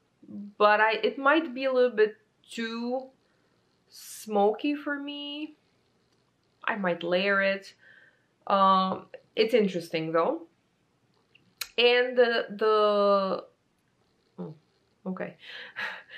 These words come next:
And the other tiny one is, uh, four oh one from Bon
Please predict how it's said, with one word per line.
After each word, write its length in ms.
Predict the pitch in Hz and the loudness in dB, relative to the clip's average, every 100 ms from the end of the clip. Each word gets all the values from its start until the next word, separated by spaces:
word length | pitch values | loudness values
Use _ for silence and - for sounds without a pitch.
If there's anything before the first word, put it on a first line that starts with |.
| - - | -16 -6
And 240 | 240 240 214 | -2 -2 2
the 140 | 208 | 4
other 560 | 240 247 240 226 - - | 6 6 4 4 2 0
tiny 300 | 262 226 233 | 0 0 -2
one 540 | 226 220 214 208 208 - 180 | -4 0 2 0 -4 -8 -2
is, 520 | 180 180 175 170 - - | 0 0 -2 -8 -8 -2
uh, 260 | 165 165 | 0 0
four 240 | - 349 269 | 0 4 4
oh 100 | 226 | 4
one 400 | 208 196 185 190 - | 2 2 0 -6 -6
from 340 | 190 190 185 | -4 -2 -4
Bon 480 | 180 156 180 170 165 | -10 0 4 4 2